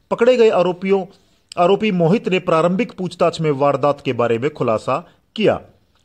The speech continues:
आपको बता दें कि बुधवार को हुई पत्रकार वार्ता में डीएसपी बादली अशोक कुमार ने बताया कि मृतक युवक की आरोपी मोहित से जानकारी थी। गत पन्द्रह नवंबर को मोहित ने ही गांव के एक नाबालिग लड़के के जरिए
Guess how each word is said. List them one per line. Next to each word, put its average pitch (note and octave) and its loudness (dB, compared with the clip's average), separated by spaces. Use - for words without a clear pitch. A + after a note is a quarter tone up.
आपको D3+ -2
बता E3+ 2
दें A#3 0
कि A3+ -2
बुधवार E3 0
को G#3+ 0
हुई F#3+ 0
पत्रकार F3 -2
वार्ता D#3 0
में F3 -2
डीएसपी E3+ -4
बादली D3 2
अशोक D#3+ -2
कुमार E3+ -4
ने D#3 -4
बताया C#3+ 0
कि D3+ -6
मृतक E3 -2
युवक E3+ -4
की D#3 -4
आरोपी D3 -2
मोहित D3+ 0
से F3 0
जानकारी C#3 0
थी। F3+ -6
गत A3+ 0
पन्द्रह F#3 0
नवंबर E3 -2
को E3+ -4
मोहित D#3+ 0
ने F3+ -2
ही D3+ -2
गांव F3 2
के G#3 -4
एक E3+ -4
नाबालिग D#3+ -2
लड़के D3+ -2
के C#3+ -4
जरिए C#3 0